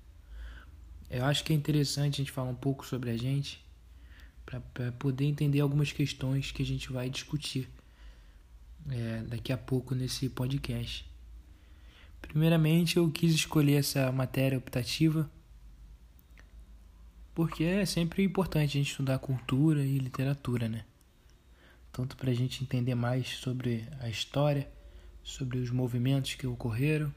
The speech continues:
e pra gente se entender, né? E aí, dentro disso, eu sempre fui apaixonado por cinema, né? Pelo Brasil.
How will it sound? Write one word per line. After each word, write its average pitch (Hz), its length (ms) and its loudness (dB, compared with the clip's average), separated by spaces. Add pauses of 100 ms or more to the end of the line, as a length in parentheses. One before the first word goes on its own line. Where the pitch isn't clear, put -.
(760)
e - 20 -14
pra 151 160 4
gente 160 260 4
se - 160 -2
entender, 165 480 2
né? 120 120 -8 (1300)
E 175 100 2
aí, 185 220 4
dentro 175 340 0
disso, 165 340 0
eu 175 120 0 (180)
sempre 160 320 2
fui 165 140 8
apaixonado 139 540 0
por 139 140 -2
cinema, 170 540 2
né? 170 140 0 (1120)
Pelo 135 260 2
Brasil. 135 640 2